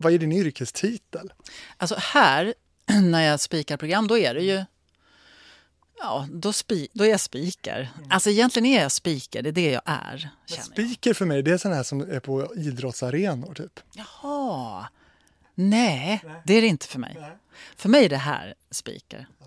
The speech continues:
Speaker 2: Och sen försökte vi, vet jag, jag och andra speakrar försökte,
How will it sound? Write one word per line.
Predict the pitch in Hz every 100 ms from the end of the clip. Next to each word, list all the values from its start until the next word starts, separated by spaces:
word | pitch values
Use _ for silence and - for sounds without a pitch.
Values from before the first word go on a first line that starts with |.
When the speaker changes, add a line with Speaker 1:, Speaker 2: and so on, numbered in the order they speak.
| 127
Speaker 2:
Och | 185
sen | 220 214
försökte | 220 202 214 - 180
vi, | 175
vet | 156 139 -
jag, | 147 139 -
jag | 156 160
och | 156
andra | 151 165
speakrar | 202 185 120 107 117 - - - - -
försökte, | 160 165 143 131 - 127 101 82 87